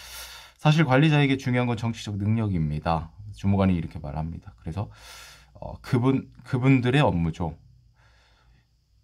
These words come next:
그, 그분들이라면 이제 정책 관리 계층을 말하는데, 그때 이제 주무관들의 조정 통합 능력을 원하니까 마-, 맞는 말이에요. 통합할 수 있는 그런 정치적인 그런 느낌.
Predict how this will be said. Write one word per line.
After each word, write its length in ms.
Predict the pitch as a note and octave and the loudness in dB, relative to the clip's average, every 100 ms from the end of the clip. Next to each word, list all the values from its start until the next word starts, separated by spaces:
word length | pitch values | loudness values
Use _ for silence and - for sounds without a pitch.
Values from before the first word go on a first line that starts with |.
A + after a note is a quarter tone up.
| _ | _
그, 140 | - C3+ | -8 -4
그분들이라면 640 | C3 D3 F#3 F3 D#3 B2 | 2 4 4 4 4 4
이제 140 | G#2+ F2 | 2 -2
정책 280 | G#2 - | -6 -8
관리 220 | - G2+ A#2+ | -6 -2 -2
계층을 300 | C3 B2+ G2+ | -2 -4 -2
말하는데, 600 | D#2 D#2+ D#2 D#2 A2 - - _ _ | -2 0 0 -2 -4 -8 -14 _ _
그때 200 | - C#3 | -2 2
이제 140 | C#3 A#2+ | 4 2
주무관들의 540 | A#2 B2 A#2 G#2+ G#2+ | -2 0 0 2 0
조정 320 | G#2 G2+ G#2+ | 0 -2 -2
통합 260 | G#2+ D#3 C3+ | -2 -2 0
능력을 500 | G#2 F#2 F2 G#2 G#2+ | 0 0 0 -2 -4
원하니까 680 | F2+ F#2+ G2 G2 F#2 F#2+ F#2+ | 0 4 4 2 -2 -4 -2
마-, 160 | D#2+ D#2 | -2 0
맞는 300 | E2 C#3 F#3 | 2 4 4
말이에요. 460 | A#2+ E2+ D2+ D#2+ | 2 0 -4 -8
통합할 340 | - F3 D#3+ C#3+ | 0 2 4 0
수 120 | C3 | -4
있는 80 | G#2+ | -6
그런 160 | F#2+ | -4
정치적인 420 | F2 G#2+ A#2+ A#2 F#2 | -4 -4 -4 -2 -2
그런 220 | E2+ D#2+ | -4 -6
느낌. 320 | D#2+ F2+ D#2+ | -6 -8 -8